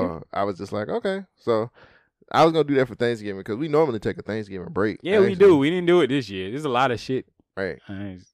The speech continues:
Speaker 2: So I was
Speaker 1: We'll,
Speaker 2: just like,
Speaker 1: we're gonna take one in Christmas, around Christmas
Speaker 2: Yeah,
Speaker 1: time.
Speaker 2: so I guess you'll get your, for, for gift giving purposes, what I'm gonna do is I'm gonna find some old shows,
Speaker 1: Mm.
Speaker 2: and I think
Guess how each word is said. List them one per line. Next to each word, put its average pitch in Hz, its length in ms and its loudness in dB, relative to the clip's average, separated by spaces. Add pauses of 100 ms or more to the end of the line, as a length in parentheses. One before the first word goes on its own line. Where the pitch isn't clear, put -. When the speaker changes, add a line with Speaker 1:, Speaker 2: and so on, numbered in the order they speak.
(140)
Speaker 2:
So 87 360 -4
I 104 100 2
was 120 100 4
Speaker 1:
We'll, 147 100 2
Speaker 2:
just 120 80 0
like, 107 100 4
Speaker 1:
we're 147 60 4
gonna 147 200 4
take 151 200 4
one 120 160 -2
in 101 80 -8
Christmas, 104 380 -2
around 92 260 -10
Christmas 92 260 -6
Speaker 2:
Yeah, 131 200 8
Speaker 1:
time. 98 80 -4
Speaker 2:
so 123 160 2
I 117 120 6
guess 120 220 -2
you'll 123 160 2
get 117 240 -2
your, 104 280 -4
for, 123 420 4 (600)
for 127 160 -2
gift 160 280 0
giving 151 260 2
purposes, 127 560 0
what 107 160 -2
I'm 127 220 0
gonna 147 180 2
do 139 260 4
is 98 400 0
I'm 104 140 -8
gonna 107 160 -4
find 101 380 -4
some 104 220 -10
old 131 460 4
shows, 170 680 0
Speaker 1:
Mm. 110 880 -10
Speaker 2:
and 113 200 -4
I 110 60 -2
think 113 260 -2